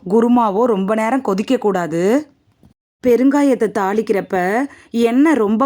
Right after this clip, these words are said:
காயக்கூடாது. அது கட்டி பெருங்காயமா இருந்தாலும் சரி, தூள் பெருங்காயமா இருந்தாலும் சரி, எண்ணெய் ரொம்ப காஞ்சதுக்கப்புறம் நீங்க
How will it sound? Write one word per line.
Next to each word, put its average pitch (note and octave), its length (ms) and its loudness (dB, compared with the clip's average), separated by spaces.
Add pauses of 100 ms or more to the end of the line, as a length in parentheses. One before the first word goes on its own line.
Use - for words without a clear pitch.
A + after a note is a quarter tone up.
(100)
காயக்கூடாது. F#3+ 680 0 (500)
அது F#3 140 -4 (120)
கட்டி G3+ 240 0 (100)
பெருங்காயமா A3+ 540 -2
இருந்தாலும் G3+ 440 -4
சரி, G3+ 220 2 (440)
தூள் D4 280 2
பெருங்காயமா G#3 580 -2
இருந்தாலும் F#3+ 440 -2
சரி, F3+ 220 -2 (520)
எண்ணெய் C#4+ 340 4
ரொம்ப G#3+ 180 0 (140)
காஞ்சதுக்கப்புறம் G#3+ 720 0
நீங்க A3 140 0